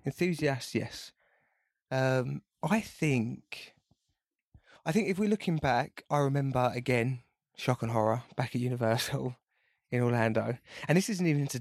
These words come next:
do with theme parks. And I think I've told this story before, but I think when I got really, really excited in the car park for Universal, when I realised that the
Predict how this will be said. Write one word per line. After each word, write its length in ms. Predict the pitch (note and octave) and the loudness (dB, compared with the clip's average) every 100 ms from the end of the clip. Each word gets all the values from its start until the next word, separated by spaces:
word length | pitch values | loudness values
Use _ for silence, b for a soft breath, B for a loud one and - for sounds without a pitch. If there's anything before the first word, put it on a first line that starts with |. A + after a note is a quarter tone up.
| - | 0
do 200 | C#3+ C3 | 2 2
with 120 | B2+ | -2
theme 220 | A#2 A2+ | -2 -4
parks. 480 | A#2 B2 - - - - | -6 -10 -12 -18 -20 -6
And 80 | C3+ | 0
I 20 | |
think 180 | D3+ C#3 | 2 2
I've 80 | B2+ | 2
told 200 | C3+ B2 | 0 -2
this 80 | |
story 240 | - A2+ A2 | -2 0 0
before, 320 | - G#2 - | -2 -2 0
but 160 | A2+ - b b b b b b _ _ | -2 -4 b b b b b b _ _
I 80 | - | -2
think 220 | D3 G3 | 0 0
when 360 | D#3+ E3+ E3 E3 - _ _ _ _ _ _ - | 0 0 0 -2 -8 _ _ _ _ _ _ -2
I 140 | D#3 | -2
got 220 | D3 D3 D3 | 2 0 0
really, 360 | D#3 E3+ D#3+ | 0 2 0
really 300 | D3 D3 C#3 B2 | 0 0 0 -2
excited 800 | - - C#3 B2+ F#2+ G2 B2+ - | -4 0 2 2 0 -4 -8 -14
in 100 | - | -10
the 80 | C3+ | -8
car 380 | - - D3 C#3 | -6 -2 2 2
park 460 | - - D#3 - - _ _ _ _ _ _ _ _ | 0 -4 -4 -6 -14 _ _ _ _ _ _ _ _
for 120 | - | 0
Universal, 640 | C3 A#2+ B2+ B2+ B2 A#2 A2+ | 2 2 2 0 0 -4 -2
when 140 | B2+ | 0
I 40 | B2 | 0
realised 840 | B2 C3 C3 B2+ B2 A#2+ - - | 0 0 0 0 -2 -6 -10 -10
that 180 | B2 - - _ _ | -10 -10 -16 _ _
the 160 | B2+ | -10